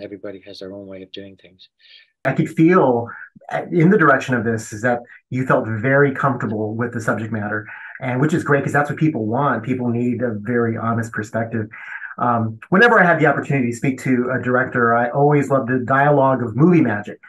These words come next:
Speaker 2: things that just kind of come from somewhere else that may have helped, uh, spark something in the movie that is of, uh, magic or miracle.
Speaker 1: Well, I think I would say, uh, that the ex-, the, the four women in a room, uh,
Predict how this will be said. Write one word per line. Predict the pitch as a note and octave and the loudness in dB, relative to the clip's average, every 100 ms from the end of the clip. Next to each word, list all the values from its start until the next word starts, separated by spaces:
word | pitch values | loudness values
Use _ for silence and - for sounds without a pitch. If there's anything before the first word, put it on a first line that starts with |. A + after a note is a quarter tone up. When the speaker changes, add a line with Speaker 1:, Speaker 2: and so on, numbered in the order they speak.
| - | -6
Speaker 2:
things | D3 D3 | -2 -2
that | C#3+ C3 | -2 -2
just | C#3+ - | -4 -2
kind | D3+ C#3 | 0 0
of | A2 | 0
come | D#3+ D#3 | 0 2
from | D3+ | 0
somewhere | C#3+ D#3 D3+ C#3+ | -2 0 2 2
else | C#3+ B2+ | 0 -2
that | D3 B2 | -6 -6
may | C3+ | -6
have | B2 | -6
helped, | A2+ C#3 C3 - - - - - F#2+ | -4 -2 -2 -8 -20 -18 -18 -12 -6
uh, | B2 | -6
spark | - - D3 D3 | -4 2 2 2
something | - A#3 A3+ F3 F#3 E3+ | 2 4 4 4 2 2
in | E3 | 4
the | D#3 | 4
movie | D#3 D#3 C#3 | 4 4 2
that | C3+ C3 | 0 0
is | D3 C3+ | 0 0
of, | A#2+ C#3 C3 C3 | -2 -2 0 0
uh, | A#2+ A#2 - - - - | -2 -4 -8 -20 -16 -6
magic | C#3 C#3 C3+ A#2+ - | -2 0 -2 -4 -6
or | A#2+ | -4
miracle. | C3 D3 B2+ A2+ - - _ _ | -2 0 -2 -4 -10 -18 _ _
Speaker 1:
Well, | G3+ | -4
I | G3+ F#3+ | -4 -2
think | A#3+ A3+ - G#3+ | -6 -8 -8 -6
I | G#3+ | -4
would | G#3+ F#3 | -2 -2
say, | - F3+ E3 D3+ C#3 C3+ - | -2 -2 0 2 0 -4 -10
uh, | D3 C#3 C3+ C3 C3+ - | -6 -4 -4 -4 -6 -6
that | D3 C#3 | -8 -6
the | D3 C#3 | -4 -4
ex-, | C3+ - _ | -6 -14 _
the, | C#3+ C3+ | -10 -8
the | C#3+ C#3 | -6 -6
four | - F#3 F#3 F#3 D#3+ | -4 0 2 2 0
women | D3+ C#3 | -4 -6
in | C3+ B2+ | -8 -10
a | |
room, | A#2+ C3 C3+ A2+ F#2 _ E2+ _ _ - | -8 -2 -2 -2 -8 _ -20 _ _ -16
uh, | A#2+ A2 G#2+ G2+ | -12 -10 -10 -14